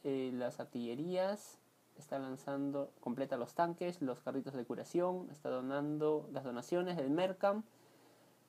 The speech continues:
Eh, los generales todavía no los suelta, está soltando las tropas de evento, ok, los arqueros han lanzado, los archer, los elephant archer, ok, y los sabotajes, ya hizo un sabotaje, ¿sí?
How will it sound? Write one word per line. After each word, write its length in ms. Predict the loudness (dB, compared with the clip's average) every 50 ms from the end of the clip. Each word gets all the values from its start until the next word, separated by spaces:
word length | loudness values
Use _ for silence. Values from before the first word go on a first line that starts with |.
| _ _ _ _ _ _ _ _ _ _ _ _ _ _ -2
Eh, 180 | 0 2 2 4
los 320 | 4 4 4 2 0 -6
generales 720 | -8 -4 -2 -2 0 0 0 0 0 0 0 0 -2 -4
todavía 320 | -2 -2 0 2 2 2 2
no 160 | 2 2 2
los 140 | 2 2 0
suelta, 440 | 2 2 4 4 4 4 4 2
está 460 | 2 0 -2 0 2 4 4 4 2 -2 _ _ -20
soltando 760 | -10 -2 0 0 2 2 0 0 2 2 4 4 2 0 0
las 300 | 0 0 -2 -2 -4 -6
tropas 480 | -6 -6 -4 -2 0 0 2 2 2 2
de 220 | 2 4 4 4
evento, 480 | 4 4 6 4 4 4 2 0 0 0
ok, 160 | 0 -2 -2 -2 0 0 0 0
los 240 | -2 -4 -2 -2
arqueros 500 | -4 -4 -2 -2 0 0 2 0 0 -2
han 140 | -2 -4 -4
lanzado, 500 | -4 -4 -6 -4 -2 -2 0 2 2 2
los 240 | 0 0 -2 2 4
archer, 340 | 4 4 4 2 -4 -2 -2
los 160 | -2 -4 -2 -2
elephant 320 | -2 -2 -2 -2 -2 -2
archer, 320 | -2 -2 -2 -4 -6 -6 -6 -8 -12 -10
ok, 180 | -10 -6 -4 -2 -2 -2 -4 -6 -12 -20 -20 -20 -20 -20 -20 _ _ _ _ _ _ _ _ _ _ -6
y 300 | -4 -2 0 0 0 0 2
los 160 | 0 0 0
sabotajes, 540 | 2 0 0 0 0 0 -2 -2 0 -2 2
ya 160 | 4 6 6
hizo 180 | 6 4 2 0
un 80 | 0
sabotaje, 500 | 4 6 6 6 6 6 2 0 0 -14 -18 -20 -10 -2
¿sí? 240 | 0 0 0 0